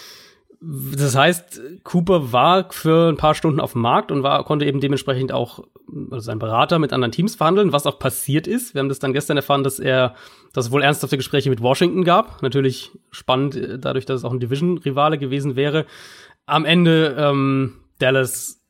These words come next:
aber es geschafft, ihn zurückzuholen mit einem teuren Vertrag. Das war klar, dass, also vor allem, wenn er dann auf den, auf den Markt kommt, dann wird's umso teurer. Fünf Jahre, hundert Millionen, davon sechzig Millionen garantiert.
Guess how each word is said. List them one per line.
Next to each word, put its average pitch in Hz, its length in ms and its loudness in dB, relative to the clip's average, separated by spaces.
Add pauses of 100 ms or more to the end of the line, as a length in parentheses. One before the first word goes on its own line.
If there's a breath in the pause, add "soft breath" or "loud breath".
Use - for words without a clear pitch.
(200)
aber 123 180 -2
es - 100 -6
geschafft, - 380 -2
ihn 123 100 -6
zurückzuholen 175 720 0
mit 139 240 -2
einem 127 100 0
teuren 139 400 2
Vertrag. - 520 -2
Das 139 180 -6
war 131 160 0
klar, 147 240 2
dass, 151 240 -4
also 120 240 -8
vor 127 200 -6
allem, 123 200 -2
wenn 131 80 -2
er 139 60 -2
dann 131 120 -2
auf 131 180 -6
den, 127 260 -4 (340 loud breath)
auf 117 200 -8
den 120 300 -2
Markt 120 220 -2
kommt, 135 180 -6
dann 127 120 -2
wird's 120 180 -8
umso 143 220 -4
teurer. 156 420 0
Fünf 165 300 0
Jahre, 147 320 2
hundert 156 240 0
Millionen, 151 640 2
davon 135 240 -2
sechzig 139 300 -4
Millionen 139 260 0
garantiert. 131 560 2